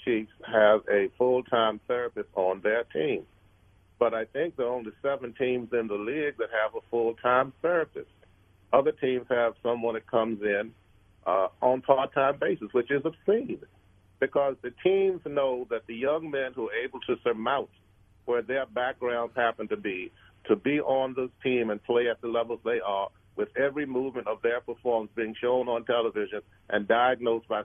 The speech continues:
somebody else, is not a natural thing. Now, the Chiefs had a bad thing that happened, very terrible, in twenty twelve. And with that being said, across the league, that by itself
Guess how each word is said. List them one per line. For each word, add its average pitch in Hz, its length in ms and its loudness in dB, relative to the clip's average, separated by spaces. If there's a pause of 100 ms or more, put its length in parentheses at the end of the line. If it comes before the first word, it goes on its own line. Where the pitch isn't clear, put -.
somebody 117 460 -4
else, 120 220 -4 (260)
is 113 160 -4
not 127 240 6
a 117 40 2
natural 113 560 -2
thing. 104 180 -2 (800)
Now, 113 200 4
the 113 80 -2
Chiefs 165 420 0
had 123 200 2
a 101 40 -8
bad 123 380 -2
thing 135 200 -6
that 123 120 -8
happened, 120 340 -4
very 123 200 0 (100)
terrible, 135 420 0 (360)
in 107 120 -2
twenty 117 280 0
twelve. 123 360 0 (920)
And 107 260 0
with 139 240 2
that 127 260 -4
being 117 240 -4 (100)
said, 135 240 0
across 123 480 0
the 104 80 -4
league, 123 420 -4 (340)
that 123 360 4
by 131 200 4
itself 120 380 -4